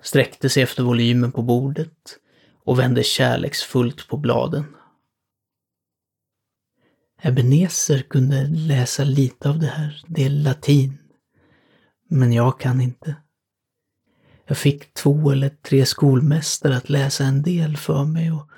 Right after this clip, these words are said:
pastor Clark, han som de säger drunknade i dammen. Kan han förstå något av det? Jag sa till honom att det kunde jag och översatte till hans förmån ett stycke nära början.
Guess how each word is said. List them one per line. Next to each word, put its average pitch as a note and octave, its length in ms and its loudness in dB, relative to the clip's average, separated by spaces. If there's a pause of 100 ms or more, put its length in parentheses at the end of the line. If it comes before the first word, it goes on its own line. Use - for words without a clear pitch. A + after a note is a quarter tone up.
(300)
pastor B2+ 300 0
Clark, D3+ 520 0
han C3 160 0
som C3 180 -2
de C3+ 200 -2
säger B2+ 420 -4 (760)
drunknade B2+ 840 2
i A#2+ 80 4
dammen. C#3 500 2 (1500)
Kan C3 160 2
han E3+ 240 4
förstå - 380 -2
något D3 400 2
av D3 220 -2
det? - 140 -20 (1800)
Jag B2 140 0
sa B2+ 220 4
till B2+ 200 -4
honom B2+ 220 -4
att C#3 140 -6
det D3+ 100 0
kunde C#3 400 2
jag E3 140 -4 (640)
och C3+ 160 4
översatte B2+ 680 0
till B2 120 -2
hans B2+ 280 2
förmån B2+ 460 0
ett B2+ 120 -8
stycke - 460 -4
nära A2 300 0
början. A#2+ 480 -4